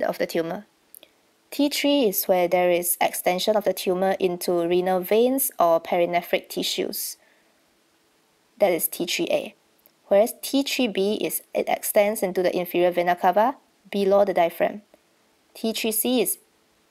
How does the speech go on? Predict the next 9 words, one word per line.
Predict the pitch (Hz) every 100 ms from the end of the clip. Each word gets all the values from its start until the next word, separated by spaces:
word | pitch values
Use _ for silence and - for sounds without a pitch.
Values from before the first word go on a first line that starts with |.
| _
invading | 190 180 180 180 175 190 185
into | 180 180
the | 170
inferior | 185 180 180 175
vena | 175 185
cava | - 180 208 247 - -
above | 190 185 220 226
the | 180
diaphragm | 175 180 - 233 277